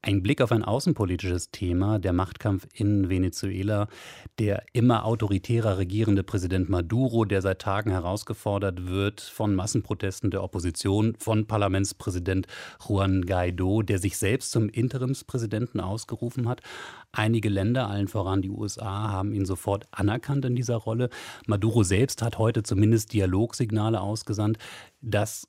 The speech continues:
zum Stand, äh, Cem Özdemir. Bei der Bewertung ist nun international die Frage, wie weit soll man die Opposition unterstützen?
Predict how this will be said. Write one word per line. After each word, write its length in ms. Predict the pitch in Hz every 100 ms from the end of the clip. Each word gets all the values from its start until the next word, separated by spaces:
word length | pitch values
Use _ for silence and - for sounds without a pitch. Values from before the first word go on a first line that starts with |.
| -
zum 160 | - 98
Stand, 400 | - 135 104 -
äh, 200 | 107 104
Cem 160 | 107 104
Özdemir. 400 | 104 - 104 98
Bei 100 | 98
der 100 | 101
Bewertung 480 | 98 92 123 165 120
ist 140 | 127
nun 140 | 123 117
international 640 | 123 131 123 123 110 104
die 100 | 101
Frage, 640 | - 107 107 131 143 - -
wie 340 | 104 113 113
weit 280 | 101 117 -
soll 260 | - 107
man 240 | 139 135 123
die 120 | 110
Opposition 640 | 113 113 101 101 - 104
unterstützen? 800 | 107 98 95 - - 117 - 147